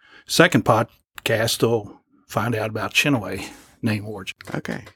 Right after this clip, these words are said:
Speaker 2: great. So
Speaker 1: It's not horse related, so we won't
Speaker 2: Okay.
Speaker 1: mention it.
Speaker 2: So we'll save that for later.
Speaker 1: Yes.
Speaker 2: So just to kind of get the conversation started, what are some of the more famous streets named after horses, and what can you tell us about them?
Speaker 1: Okay.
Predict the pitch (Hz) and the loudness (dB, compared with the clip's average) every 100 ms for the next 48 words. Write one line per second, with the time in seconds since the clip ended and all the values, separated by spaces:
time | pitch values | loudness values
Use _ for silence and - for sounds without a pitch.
0 | _ _ - - - - 147 117 90 - | _ _ -20 -20 -18 0 4 4 2 -6
1 | - 101 101 139 131 147 123 - 110 117 | 0 2 6 6 6 6 4 0 -2 -2
2 | 110 107 131 113 117 117 - _ _ _ | -2 -2 -4 -2 -6 -8 -12 _ _ _
3 | _ - - - - 151 135 98 - 123 | _ -20 -20 -20 -6 -2 0 0 -2 -4
4 | 123 - 104 - 135 135 127 120 92 82 | -2 -4 -6 2 4 4 4 2 2 0
5 | - 85 85 135 - - - - - - | -2 -6 0 0 0 -8 -12 -14 -6 4
6 | 202 165 151 240 - 208 185 175 139 151 | 4 4 2 2 2 0 2 2 4 2
7 | 143 139 123 110 127 123 113 104 - 82 | 2 0 0 2 0 0 0 -4 -4 -4
8 | 78 80 87 92 _ 101 156 247 277 - | -4 -4 -6 -10 _ 0 4 4 2 2
9 | 220 190 151 131 120 101 104 _ 135 147 | 2 4 6 6 6 2 -10 _ 4 6
10 | 127 143 139 107 - - 85 80 - 95 | 4 6 6 6 2 -4 -6 -6 -6 -6
11 | 85 82 87 - - 90 78 - 87 90 | -4 -4 -4 -6 -10 -10 -10 -8 -6 -6
12 | 98 101 101 113 - 117 107 101 101 85 | -4 -4 0 -2 0 -2 -2 -2 -4 -4
13 | - - 50 - - 50 - - 147 - | -6 -6 -8 -10 -14 -16 -16 -16 -12 -12